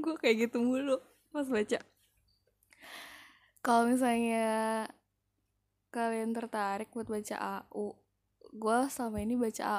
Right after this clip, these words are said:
U-nya di Twitter, karena banyak banget di Twitter, banyak banget, lo tinggal pilih aja.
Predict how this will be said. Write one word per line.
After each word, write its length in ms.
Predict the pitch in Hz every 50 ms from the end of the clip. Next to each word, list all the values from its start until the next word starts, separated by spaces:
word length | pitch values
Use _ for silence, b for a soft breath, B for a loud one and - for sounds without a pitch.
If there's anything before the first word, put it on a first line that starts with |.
| 202 208
U-nya 260 | 202 202 202 208 220
di 160 | 220 220 214
Twitter, 600 | - 214 214 - - - 247 233 226 226 233 233 233
karena 240 | - 240 226 240 247
banyak 280 | 247 240 226 226 226 -
banget 240 | 220 208 208 220 226 226 220
di 20 | 214
Twitter, 300 | 214 208 220 220 226 226 - _ B B B B B B B _
banyak 200 | - 220 202 202 -
banget, 220 | 208 208 208 214 -
lo 100 | 233 226 -
tinggal 240 | 226 214 208 202 202
pilih 280 | 202 - 202 202 202 202
aja. 320 | 202 202 208 202 - -